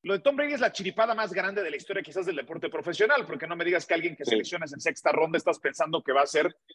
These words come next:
Speaker 1: el mejor jugador de todos los tiempos. Eh, me, me, me puse a, a ver los quarterbacks que han drafteado los Patriotas, desde Rohan Davey de L S U en el dos mil dos, Kingsbury en el dos mil tres, el, el hoy entrenador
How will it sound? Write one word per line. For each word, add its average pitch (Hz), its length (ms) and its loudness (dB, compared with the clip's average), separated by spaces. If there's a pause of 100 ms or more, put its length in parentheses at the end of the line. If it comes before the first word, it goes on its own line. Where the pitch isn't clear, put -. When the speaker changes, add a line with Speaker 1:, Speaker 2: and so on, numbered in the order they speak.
(140)
Speaker 1:
el 147 200 2
mejor 156 300 0
jugador 156 260 0
de 147 80 -2
todos 185 120 -4
los 156 140 -4
tiempos. 226 460 -2 (480)
Eh, 156 280 -6
me, 175 180 -10
me, 175 240 2
me 170 260 0
puse 233 320 2
a, 156 220 4
a 156 140 -2
ver 208 160 -2
los 220 220 -4
quarterbacks 214 480 -4
que - 80 -8
han 202 120 -4
drafteado 196 420 -2
los 156 160 -8
Patriotas, 180 480 -6
desde 151 220 -4
Rohan 202 460 -2
Davey 190 380 -2 (320)
de 175 140 0
L 190 160 4
S 170 160 -2
U 202 160 2 (200)
en 143 160 -4
el 147 120 0
dos 147 180 -6
mil 180 220 -4
dos, 190 320 -2
Kingsbury 170 560 -4
en 156 80 -6
el 147 180 -6
dos 143 220 -8
mil 175 160 0
tres, 185 340 2
el, 131 160 -2 (100)
el 131 80 -2
hoy 165 140 2
entrenador 156 520 0